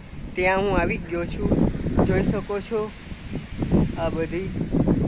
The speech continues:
અને જે બિપરજોય નામનું વાવાઝોડું આવ્યું હતું એનાથી નુકસાન ઘણું એવું થયું હતું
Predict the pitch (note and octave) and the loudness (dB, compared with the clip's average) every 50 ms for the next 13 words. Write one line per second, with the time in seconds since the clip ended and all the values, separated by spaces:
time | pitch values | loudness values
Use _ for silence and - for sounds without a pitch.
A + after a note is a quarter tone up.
0 | - - - E3 - - F3+ F3 F3 E3+ F#3+ G3 F3+ E3+ E3+ F3 E3+ - - A#3 | 6 6 8 8 8 8 8 6 6 6 4 2 2 4 2 0 0 4 4 4
1 | A3+ A3 A3+ A3+ A3+ A3 A3+ - G3+ G3 F#3+ G3 G#3 A3 A3 G3+ F3+ E3 E3 E3+ | 6 6 8 6 6 6 4 0 2 4 4 4 6 4 4 4 4 4 6 6
2 | F#3+ G#3 G3 G3+ G#3 G3+ A3 A3 G3+ G3 G3 G4+ - - - - - - G4+ - | 6 6 6 6 4 6 6 6 6 6 4 4 2 2 2 2 2 2 2 0
3 | F#4+ F#4+ - - - - - - - E3+ F3 F#3 F#3+ F#3+ - A3 F#3+ F#3 E3+ E3 | 0 -4 -6 -10 -16 -16 -16 -10 -4 -2 2 2 2 2 2 0 0 2 0 -2
4 | E3+ - - - A3+ G#3+ G#3+ G3 E3 E3+ F#3+ F#3+ A3+ A3+ G#3+ G#3 G3+ G3+ F#3+ - | -2 -4 0 2 2 2 2 0 0 2 4 6 6 8 8 6 6 4 0 0
5 | F#3 D#3+ D#3+ E3+ F3 - F#3 G#3+ A3 G#3+ | 0 0 0 0 -2 -2 -4 -4 -4 -4